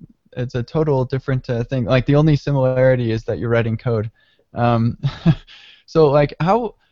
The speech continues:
how was that? Was that, uh, difficult to make the decision to make that kind of a, a shift?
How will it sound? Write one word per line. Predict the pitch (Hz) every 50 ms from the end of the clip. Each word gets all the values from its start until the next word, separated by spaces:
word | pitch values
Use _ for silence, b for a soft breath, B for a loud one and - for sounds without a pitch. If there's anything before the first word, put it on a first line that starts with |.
| _ _ _
how | - -
was | 226 214 190 175 160
that? | 156 135 - -
Was | 147 143 143
that, | 180 190 202 - - - - _
uh, | - 143 131 127 120 120
difficult | 117 - 156 151 - 185 - 175 147 -
to | 156
make | 143 147 147
the | - 135
decision | 135 139 127 - 139 139 143 143 139
to | - 131
make | 123 123 127 -
that | 135 120 -
kind | - 147 131 131
of | 123 127
a, | 127 120 120 117 107 - -
a | 123
shift? | 127 - - 131 123 147 160 - - -